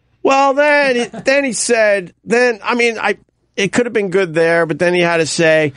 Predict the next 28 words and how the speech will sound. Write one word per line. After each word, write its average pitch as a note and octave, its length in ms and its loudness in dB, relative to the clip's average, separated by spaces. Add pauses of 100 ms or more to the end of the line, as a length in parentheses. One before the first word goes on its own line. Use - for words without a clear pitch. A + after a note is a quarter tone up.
(420)
"Look, D3+ 320 0
you're C3+ 100 2
off C3+ 160 0
to C#3+ 140 2
a A#2+ 60 -2
great C#3+ 340 -2
start." C3 520 0 (340)
He B2+ 120 0
goes, C3 760 -4 (300)
"I'm C3+ 180 0
just F#3+ 160 -6
quoting F#3+ 380 -2
what F#3+ 140 2
he F#3 80 -2
said, F3+ 580 0 (240)
Paul." D3 600 2 (500)
He C#3+ 140 0
said, D3 420 0 (260)
"You D#3 280 4
need G#3 260 0
to F#3 80 2
know E3+ 320 2
you're E3 240 2
the D#3+ 100 0
star E3 440 2
in E3+ 80 0
this E3 180 0
situation." C#3 960 0